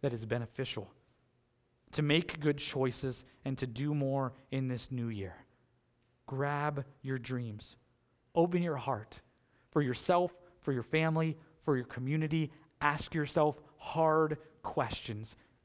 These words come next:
Be honest and go forward for God. Would you join me in prayer? Father in heaven, God above, God, I pray a blessing right now over everybody present who is just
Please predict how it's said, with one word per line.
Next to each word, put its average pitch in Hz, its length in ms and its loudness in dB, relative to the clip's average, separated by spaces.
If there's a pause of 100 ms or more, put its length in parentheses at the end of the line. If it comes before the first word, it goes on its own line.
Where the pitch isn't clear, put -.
(100)
Be 160 240 4
honest 101 540 -2 (580)
and 120 160 -6
go 123 160 0
forward 107 540 -6 (260)
for - 140 -16
God. 92 380 -12 (880)
Would 120 120 -8
you 123 60 -8
join 127 200 0
me 127 100 -2
in 120 80 -4
prayer? 117 380 -6 (2250)
Father 151 240 6
in 143 80 0
heaven, 143 240 4
God 127 160 4
above, 120 360 0 (1800)
God, 143 140 6
I 139 60 4
pray 160 200 2
a 139 60 4
blessing 143 340 2
right 127 180 2
now 131 220 4
over 131 240 0
everybody 143 280 2
present 139 460 0
who 147 180 -2
is 127 100 0
just 139 320 -4